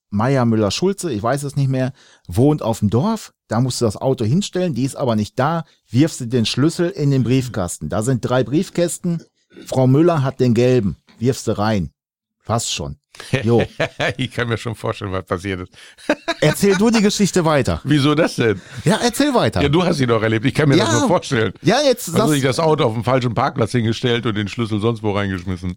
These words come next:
Speaker 1: Ja, nee, der Parkplatz war richtig.
Speaker 2: Ah.
Speaker 1: Der Parkplatz war richtig. Wir kommen da an, der Parkplatz, äh, wunderbar, Auto hingestellt. Äh,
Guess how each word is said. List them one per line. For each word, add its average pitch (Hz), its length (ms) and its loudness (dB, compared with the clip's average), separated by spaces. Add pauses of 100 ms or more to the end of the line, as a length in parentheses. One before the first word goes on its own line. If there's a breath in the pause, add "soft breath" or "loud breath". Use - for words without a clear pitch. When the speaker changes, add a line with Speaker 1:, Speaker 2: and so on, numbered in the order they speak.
(140)
Speaker 1:
Ja, 156 100 4
nee, 226 160 4
der 120 120 2
Parkplatz 202 360 -2
war 233 100 2
richtig. - 380 -4 (160)
Speaker 2:
Ah. 120 300 -2 (600)
Speaker 1:
Der 131 80 0
Parkplatz 190 380 -2
war 170 80 -2
richtig. 82 240 -2
Wir 151 80 4
kommen 220 200 2
da 175 160 4
an, 220 180 2
der 160 120 2
Parkplatz, 190 540 -2
äh, 156 500 2
wunderbar, 170 760 2
Auto 180 200 0
hingestellt. 127 720 0 (840 loud breath)
Äh, 123 500 4